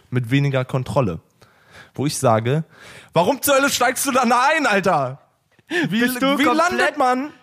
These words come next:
Speaker 1: Wie landet man? Du wirst ja nicht schwerer. Lässt du dann Luft ab?“
Speaker 2: Du lässt Luft ab.
Speaker 1: Okay, und dann fällst du mit einem Bastkorb vom Himmel.
Speaker 2: Ja.
Speaker 1: Fuck, nein. Nein, macht man nicht. So, außerdem.
Speaker 2: Patrick hat einfach Angst vor dem Heißluftballon. So, du steigst in jegliches Vehikel, du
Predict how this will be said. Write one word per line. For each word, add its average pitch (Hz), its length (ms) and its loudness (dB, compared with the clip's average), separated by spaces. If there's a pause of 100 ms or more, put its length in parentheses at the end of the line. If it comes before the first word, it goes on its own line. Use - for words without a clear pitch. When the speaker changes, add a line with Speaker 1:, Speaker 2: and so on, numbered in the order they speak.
Speaker 1:
Wie 214 160 -4
landet 311 380 0
man? 160 160 0
Du 160 200 -2
wirst 262 280 2
ja 262 120 2
nicht 247 240 -2
schwerer. 214 640 -2 (180)
Lässt 151 240 -2
du 208 60 0
dann 165 220 4
Luft 202 420 2
ab?“ - 320 -2
Speaker 2:
Du 151 60 -6
lässt 185 200 -4
Luft 254 180 -8
ab. - 300 -14
Speaker 1:
Okay, 196 220 2
und 165 100 2
dann 165 120 2
fällst 202 360 0
du 220 40 4
mit 196 160 4
einem 185 200 2
Bastkorb 170 560 2
vom 170 180 2
Himmel. 127 320 0 (160)
Speaker 2:
Ja. 277 140 -2 (340)
Speaker 1:
Fuck, - 640 -4 (220)
nein. 185 680 2 (420)
Nein, 175 440 2 (260)
macht 180 300 0
man 165 120 2
nicht. 117 220 -6
So, 135 300 2 (100)
außerdem. 160 400 2
Speaker 2:
Patrick 196 280 0
hat - 60 -2
einfach 180 240 -2
Angst 196 280 -2
vor 190 100 2
dem 151 160 0
Heißluftballon. 143 800 0
So, 139 100 -4
du 139 120 -4
steigst 175 320 -4
in 160 60 -8
jegliches 185 440 -2
Vehikel, 185 380 4
du 170 60 0